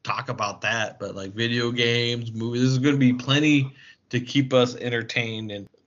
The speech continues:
continuing stories that are gonna continue to progress. It's, it's,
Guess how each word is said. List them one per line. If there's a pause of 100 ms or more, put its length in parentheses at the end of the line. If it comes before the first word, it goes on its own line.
continuing
stories
that
are
gonna
continue
to
progress.
It's,
it's,